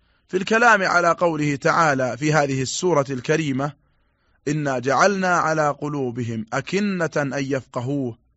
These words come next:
وفي آذانهم وقرا". وقد بين تعالى في موضع آخر أن الغطاء المذكور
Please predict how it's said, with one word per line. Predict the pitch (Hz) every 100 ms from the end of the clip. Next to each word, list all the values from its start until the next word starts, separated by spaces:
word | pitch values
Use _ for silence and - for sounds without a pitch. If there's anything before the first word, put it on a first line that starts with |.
| -
وفي | 135 127 117
آذانهم | 120 117 120 117 113 107 113
وقرا". | 156 - 80 62 _ _ _ _ _ _ _ _ _ _ _ _ _ _ _ _ _ _
وقد | 165 165 220
بين | 214 262 247 220
تعالى | - 208 202 170 160 143
في | 165
موضع | 175 160 156 156 -
آخر | 180 180 151 139 147 - _ _ _ -
أن | 160 196 190
الغطاء | 180 180 175 208 208 180
المذكور | 170 151 131 175 175 143